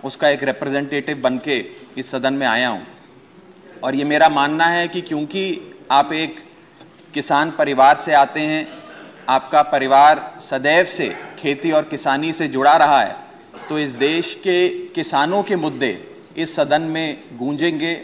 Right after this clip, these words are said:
और उनके अधिकारों की बात होगी। इसी के साथ-साथ सर, बीते कुछ हफ्तों में जब से आप उपराष्ट्रपति बने, आपने इस सदन के लगभग सारे सदस्यों से एक व्यक्तिगत रिश्ता सा बनाया है।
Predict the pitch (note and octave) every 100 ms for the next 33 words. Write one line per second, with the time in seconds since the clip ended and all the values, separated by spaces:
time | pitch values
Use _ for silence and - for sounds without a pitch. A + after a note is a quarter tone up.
0 | - C#3+ C#3 C3+ D3+ B2+ A#2+ A#2+ C3 C3
1 | C3 G#2+ G2+ - D#2 - - - - -
2 | - - - - - - E3 G#3+ A3 G3
3 | F3+ F3+ G#3+ G3+ G3 G#3+ G#3 - - C3+
4 | D3+ E3 G#3 G3+ G3 - - - - -
5 | - - A3+ A#3 - E3+ - A3 G#3 F3+
6 | - - - - - - - D3 - F#3+
7 | F3 F3 F3 E3 D#3+ F3 D#3+ E3+ D3 C#3+
8 | D#3+ D#3+ - - - - - - - D3+
9 | D#3 F#3 F#3+ F#3+ - - - - - -
10 | F3+ F3+ E3+ F3 F#3+ F#3 G3 F#3 D#3+ D3+
11 | F#3+ F#3+ E3+ D3+ F#3+ G#3+ F3 G#3 - -
12 | G3+ - G2+ - - - - F3 C#3+ G3+
13 | - G#3 F#3+ G3 D#3+ - G3 F#3 F#3 D3
14 | B2+ A#2+ G#2 F2